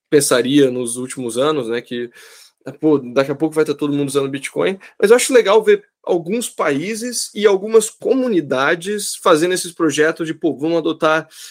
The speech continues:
é, criptomoedas aqui localmente pra fazer pagamentos e tal,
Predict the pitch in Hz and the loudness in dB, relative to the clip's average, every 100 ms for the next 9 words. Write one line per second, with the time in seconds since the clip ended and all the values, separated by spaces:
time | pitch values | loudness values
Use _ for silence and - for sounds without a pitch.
0 | - - 135 135 165 151 151 135 135 151 | -12 -2 -2 0 -2 0 0 2 2 2
1 | 143 131 135 - 147 143 139 127 143 147 | 0 -4 -6 -4 -2 -2 -4 -4 -4 -4
2 | 131 - 131 135 127 117 120 143 143 - | -8 -10 -8 -4 -4 -4 -4 -4 -6 -10
3 | - 139 156 | -2 0 0